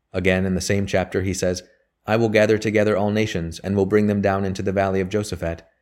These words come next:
and I will plead," that is, dispute, "with them there for my people."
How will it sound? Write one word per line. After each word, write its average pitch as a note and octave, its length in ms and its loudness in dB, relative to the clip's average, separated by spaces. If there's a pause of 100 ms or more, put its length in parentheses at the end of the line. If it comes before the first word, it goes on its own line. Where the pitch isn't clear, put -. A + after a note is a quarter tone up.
(160)
and G2 100 -2
I G2 100 4
will F#2+ 100 2
plead," G#2 560 0
that F2+ 160 -2
is, F#2 120 -2
dispute, F#2+ 600 -4
"with F#2 180 -4
them F#2 200 0
there G2+ 200 4
for G2 160 -2
my F2+ 140 -2
people." F#2+ 460 -6